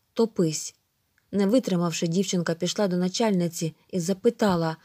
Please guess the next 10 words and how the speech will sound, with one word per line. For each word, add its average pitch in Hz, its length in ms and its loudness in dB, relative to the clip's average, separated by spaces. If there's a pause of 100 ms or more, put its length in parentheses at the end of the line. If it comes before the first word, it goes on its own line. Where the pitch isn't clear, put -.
(320)
чи - 160 0
можна 220 360 4
їй 196 200 2
втопитися 202 720 0
у 175 60 2
криниці. 165 720 0 (460)
Олександра 180 520 2
Петрівна 190 480 2
почала 190 400 -2
кричати, 190 680 -2